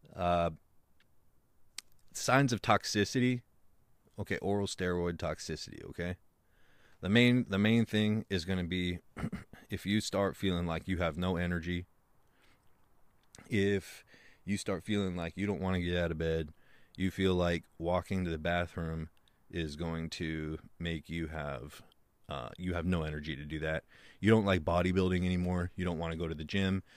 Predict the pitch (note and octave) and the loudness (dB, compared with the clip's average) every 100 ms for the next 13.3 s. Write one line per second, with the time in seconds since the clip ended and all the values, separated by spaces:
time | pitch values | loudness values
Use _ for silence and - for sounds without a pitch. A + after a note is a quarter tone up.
0 | - - F#2 E2+ E2+ F2+ A2+ G2 F2 F2+ | -20 -6 -2 0 0 2 4 4 2 0
1 | - F2 E2+ E2+ - _ - - _ - | 0 2 2 -2 -10 _ -20 -20 _ -20
2 | _ - E2+ E2 D#2+ D#2+ D2+ D2 D2+ D#2 | _ -4 -2 0 0 -2 -2 -4 -6 -8
3 | D#2+ - - - _ - - - - _ | -10 -14 -20 -20 _ -20 -20 -20 -20 _
4 | - - - - - E2 D2 C#2 F2+ E2 | -20 -20 -20 -20 -8 -4 -2 -2 -2 -2
5 | - - _ - D2+ A1 - F2+ F2 - | -4 -12 _ -12 -8 -6 -6 -4 -4 -4
6 | F#2 D2+ C#2 - - - F2+ F2 C#2+ D#2+ | -4 -2 -4 -10 -14 -8 -6 -4 -4 -4
7 | - - E2+ C#2 C#2 F2+ - B2 G2 F2 | -6 -6 -4 -6 -8 -12 -4 -2 -2 -4
8 | F#2+ - D#2+ E2 D#2 C2 - - - - | -4 -4 -4 -4 -6 -8 -10 -18 -20 -20
9 | - - _ F2+ F#2+ F2+ F2+ E2+ E2+ - | -20 -20 _ 2 4 4 2 2 0 -2
10 | E2 D#2+ D#2+ D#2+ - D#2 C#2 D2 - - | -2 -2 -4 -6 -6 -4 -4 -6 -12 -18
11 | - - - - F2+ F2 E2+ - D#2+ D#2+ | -20 -20 -20 -6 -2 0 -2 -4 -2 -2
12 | D#2+ D2 D#2+ F2 F#2 - C#2+ - D#2+ D2+ | -4 -4 -4 -2 -4 -4 -8 -8 -8 -8
13 | D2 C#2 | -8 -10